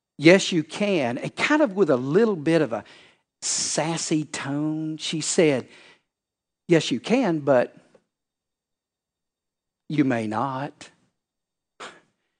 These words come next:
Now, I'm, what, eight or nine years old? And do you know how that just blew my brain? I mean, I'm not sure I ever really recovered.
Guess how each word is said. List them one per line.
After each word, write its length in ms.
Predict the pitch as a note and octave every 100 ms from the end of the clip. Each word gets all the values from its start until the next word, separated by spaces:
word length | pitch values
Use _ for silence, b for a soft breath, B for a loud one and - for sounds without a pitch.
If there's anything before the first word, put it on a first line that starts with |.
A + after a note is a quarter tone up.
| _ -
Now, 100 | G#3
I'm, 200 | F4 -
what, 300 | - - -
eight 200 | C3 A#3+
or 80 | D4
nine 260 | G#3+ C4+ C4+
years 260 | A3 D#3
old? 360 | E3+ B3 B3 A#3
And 140 | C#3+ - - B4
do 100 | F3+
you 80 | D4
know 120 | G#4
how 140 | C#4 A#3+
that 120 | G3+
just 180 | E3+ C#3
blew 400 | A#2+ A#2+ D3 G#3+
my 200 | G3 D#3
brain? 760 | A2 G2 F#2+ B2+ F#3 B3+ C#4+ - B B B
I 60 | F#3+
mean, 100 | C#4
I'm 100 | E4
not 140 | A3
sure 180 | - A3
I 120 | E4+
ever 160 | G4 C#4+
really 260 | E3 B2+
recovered. 460 | A#2+ C3 - D#3